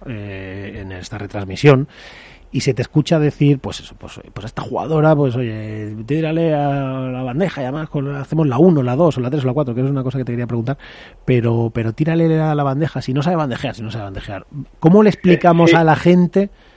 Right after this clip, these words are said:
Speaker 1: que eso no es, que, que, que, que esa frase no es lo que se estaba diciendo?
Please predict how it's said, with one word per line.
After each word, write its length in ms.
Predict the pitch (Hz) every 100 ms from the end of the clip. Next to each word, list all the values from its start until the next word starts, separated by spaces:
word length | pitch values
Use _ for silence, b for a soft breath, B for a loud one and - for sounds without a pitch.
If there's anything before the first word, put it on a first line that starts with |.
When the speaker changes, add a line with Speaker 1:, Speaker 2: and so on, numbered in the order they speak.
| b b _ _
Speaker 1:
que 160 | - 147
eso 200 | 170 175
no 240 | 160 160 160
es, 260 | 160 - - _ - - -
que, 160 | 160
que, 220 | 143 139 - _ _ _
que, 240 | 143 139 -
que 120 | -
esa 200 | 180 233
frase 440 | - - 202 - 165
no 200 | 147 147
es 240 | 214 -
lo 220 | 117 123
que 140 | 120 113
se 100 | 131
estaba 300 | - 135 123
diciendo? 580 | 113 - 120 - 113